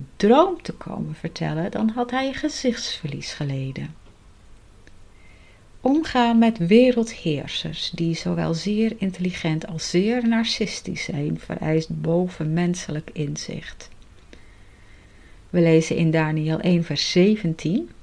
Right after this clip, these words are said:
één vers zeventien. "Aan deze vier jonge mannen nu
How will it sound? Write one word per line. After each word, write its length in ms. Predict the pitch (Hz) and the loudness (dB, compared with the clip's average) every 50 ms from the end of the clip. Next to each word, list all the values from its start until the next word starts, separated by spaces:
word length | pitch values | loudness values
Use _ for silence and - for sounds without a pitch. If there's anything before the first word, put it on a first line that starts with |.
| - - - | -20 -6 0
één 440 | 175 175 170 170 175 165 156 151 - - - - - - - - | 2 4 4 4 2 0 -2 -4 -8 -16 -20 -20 -20 -20 -20 -8
vers 560 | - - 180 147 160 - - - - - - - - | -4 -2 -2 -2 0 0 0 0 0 -4 -10 -14 -14
zeventien. 800 | - 147 151 156 170 196 - 185 165 - - - 175 220 240 - - - - - - - - - - - - - - - - - - - - - | -12 -6 -4 -2 -2 -2 -2 -6 -6 -6 -6 -4 -4 -4 -6 -8 -16 -20 -20 -20 -20 -20 -20 -20 -20 -20 -20 -20 -20 -20 -20 -20 -20 -20 -6 -2
"Aan 160 | - 202 208 | 2 4 8
deze 360 | 214 254 285 320 311 285 254 | 8 8 8 8 6 2 0
vier 420 | 247 - - 254 254 262 262 254 240 | 2 4 4 6 6 6 6 6 8
jonge 300 | 226 226 226 220 226 220 | 8 8 8 8 6 4
mannen 420 | 208 175 147 143 143 139 135 135 | 4 2 2 0 -2 -2 -4 -2
nu 340 | 135 135 143 175 240 269 | -4 -2 0 0 -2 -2